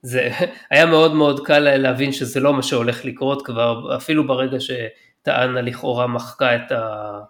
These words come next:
את הרקורד שלה, אה, אז, אה, זה לא, לא חששתי, כלומר ידעתי שיהיה בסדר,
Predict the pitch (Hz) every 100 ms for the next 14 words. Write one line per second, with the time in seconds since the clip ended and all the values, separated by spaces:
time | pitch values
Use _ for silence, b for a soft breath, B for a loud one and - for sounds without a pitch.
0 | _ _ _ _ - 117 139 160 156 151
1 | - 151 156 170 - _ _ _ _ _
2 | _ _ - 113 113 113 110 113 113 110
3 | 110 113 113 110 110 107 107 _ _ _
4 | _ _ - 127 139 135 135 139 131 131
5 | 123 120 120 151 - - 127 - - 131
6 | - 143 120 120 123 123 131 - - 120
7 | 117 110 110 107 - - 170 180